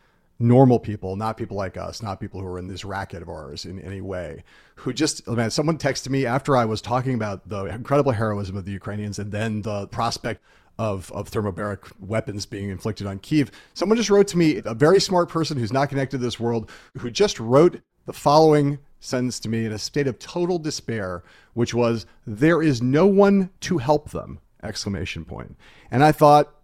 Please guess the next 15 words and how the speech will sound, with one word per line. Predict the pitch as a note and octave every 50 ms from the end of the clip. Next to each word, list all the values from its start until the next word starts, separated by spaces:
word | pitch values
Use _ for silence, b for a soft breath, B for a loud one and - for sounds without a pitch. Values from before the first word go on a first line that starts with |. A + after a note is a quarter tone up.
| _ _ -
when | A#2 B2 A#2+
you | B2 F3 G3
said | - - E3+ F#3 D#3 A#2+ A2+ - C#3 G#2+ F#2+ G2+ G2+ - -
basically | D3 E3+ G#3+ G#3 - D#3 A#2
those | A2 A2+ A#2 -
same | - C3 B2 A#2
words | B2 F3+ A#3 A3 E3+ - -
earlier, | G2+ G2 E2+ E2 E2+ D#2 D#2+ G2+ A2+ b b b b b b -
it | D3 D3+ E3
raises | E3 D4+ - A#3 B3 G3 G#3 F#3 C#3 A#2
this | A#2+ A2+ -
question, | - - G3+ G#3+ - - - G#2+ G2+
right? | G#2 G#2 C3+ E3 - -
You | A2+ A2+
know, | B2+ B2 A#2+ A#2+ A#2